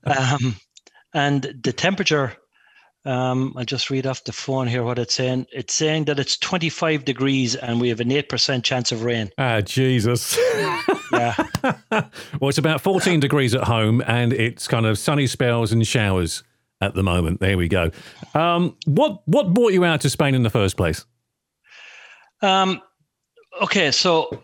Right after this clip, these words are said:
Speaker 1: <clears throat> I need to go back a little bit.
Speaker 2: Hmm.
Speaker 1: Um, I, I've worked, um,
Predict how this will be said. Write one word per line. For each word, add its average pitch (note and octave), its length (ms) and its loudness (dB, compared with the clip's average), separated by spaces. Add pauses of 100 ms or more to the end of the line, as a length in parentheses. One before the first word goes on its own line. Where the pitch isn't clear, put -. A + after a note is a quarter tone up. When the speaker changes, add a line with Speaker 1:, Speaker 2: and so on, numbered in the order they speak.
Speaker 1:
<clears throat> - 120 -12
I D3+ 480 0
need D#3+ 200 0
to D#3+ 60 -2
go C#3 120 2
back D#3 260 -2
a D3+ 60 2
little B2 220 0
bit. A#2+ 220 -2 (100)
Speaker 2:
Hmm. A3+ 200 4 (800)
Speaker 1:
Um, C#3 600 0 (140)
I, F3 180 2
I've E3 240 0
worked, - 420 -2 (100)
um, B2+ 640 0